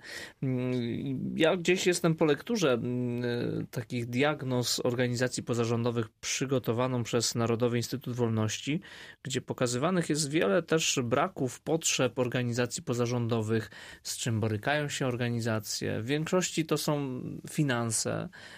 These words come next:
w większości to są niedobory kadrowe. Są to też, y, pytania o wolontariuszy. Jak wy oceniacie zaangażowanie młodych ludzi i taką chęć do tego, żeby się dzielić? Czy tu jest jeszcze pole do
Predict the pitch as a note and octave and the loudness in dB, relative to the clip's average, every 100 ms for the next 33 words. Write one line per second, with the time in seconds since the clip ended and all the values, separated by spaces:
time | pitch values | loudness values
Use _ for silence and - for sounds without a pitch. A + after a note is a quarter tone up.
0 | - B2 B2 - C#3 - C#3 C3 - B2 | -8 -4 -2 0 -2 -2 -4 -2 -2 0
1 | A#2+ B2 A#2 A#2+ A#2 B2+ A2 G#2+ G#2 C3+ | 0 0 2 0 0 -2 -2 -2 0 -2
2 | D#3 F3+ F#3+ F3+ F3 F#3 - E3+ D#3+ D#3+ | -2 -2 -2 0 0 0 0 2 0 -2
3 | - - - - D3 - D3 D#3 D#3+ D3 | -12 -16 -12 -2 -2 0 0 2 2 2
4 | D#3 D#3 E3 D3 C3 A2+ - A2+ E3 B3 | 2 2 2 2 2 0 0 0 0 0
5 | E3 D#3+ D#3+ C3+ C3 C3 B2 A#2+ - A#2+ | -2 2 2 2 0 -2 0 -2 0 0
6 | A2+ - - - - C3 A#2+ A#2+ A#2 A#2+ | -2 -8 -20 -10 -2 0 0 0 0 2
7 | E3 E3 D3+ C#3 C3 B2 - C3+ C3 C3 | 2 2 2 0 0 -2 -2 -4 -2 0
8 | B2+ B2 B2 - A#2 A#2+ A2 C#3 C#3 C#3 | 0 0 -2 -4 -2 -2 -2 -2 0 -2
9 | B2+ B2 A#2+ C3+ A#2+ B2+ A#2+ A2+ A#2 - | -4 -4 -2 -2 0 0 0 -2 -2 -2
10 | A#2+ A#2 A#2 A#2 A2+ A2 G#2+ - B2 D3 | -2 -2 -2 0 0 0 -2 -4 -4 0
11 | D3+ C3+ C3 - B2 - B2 A#2+ A2 A#2+ | 2 2 0 -2 -4 0 2 2 2 0